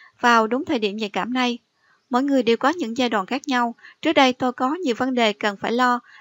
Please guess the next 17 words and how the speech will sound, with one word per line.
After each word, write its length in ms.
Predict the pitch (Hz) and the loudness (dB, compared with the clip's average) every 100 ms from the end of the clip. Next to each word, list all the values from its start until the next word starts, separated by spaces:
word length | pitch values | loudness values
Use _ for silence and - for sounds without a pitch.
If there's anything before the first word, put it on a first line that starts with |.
| - | 0
đặc 140 | 247 | 0
biệt 160 | 247 240 | 2 0
là 100 | 233 | 2
học 200 | 220 220 | 2 2
hành 280 | 262 226 220 - | 0 -4 -6 -6
nên 160 | 254 254 | -4 -2
không 180 | 262 | -4
thể 160 | 240 202 | -2 -2
đóng 160 | 226 302 | -2 -6
nhiều 160 | 339 220 | -6 -6
phim. 280 | - 247 240 _ _ _ | -4 -4 -6 _ _ _
Giờ 120 | 254 | 4
đây, 320 | 240 254 262 254 _ - | 4 4 0 -4 _ 0
tôi 120 | 269 | 4
đã 140 | 233 | 4
tốt 220 | 220 294 | 2 -2
nghiệp, 200 | 320 226 | -2 -4